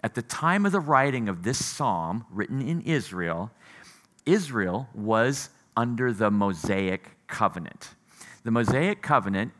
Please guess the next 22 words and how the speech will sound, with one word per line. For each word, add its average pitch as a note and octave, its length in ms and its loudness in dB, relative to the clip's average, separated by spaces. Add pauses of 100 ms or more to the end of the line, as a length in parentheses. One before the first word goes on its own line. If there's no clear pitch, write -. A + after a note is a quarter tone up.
(200)
established F#2+ 600 -2
at - 80 -2
Mount F#2 320 -2
Sinai F#2+ 880 -2 (460)
around, F#2+ 360 -2
I F2+ 120 -4
don't F2+ 100 -4
know, E2 60 -8
fourteen G#2+ 540 -2
hundred G2 420 -2
B F#2 180 -4
C E2 520 -8
or F2 160 -8
so, D#2+ 420 -8 (300)
it - 80 0
was C3+ 140 4
a C#3 40 4
very C#3+ 340 4
specific - 1080 -2 (120)
covenant A2 640 -2 (100)
that - 180 -4
prescribed D#3 920 0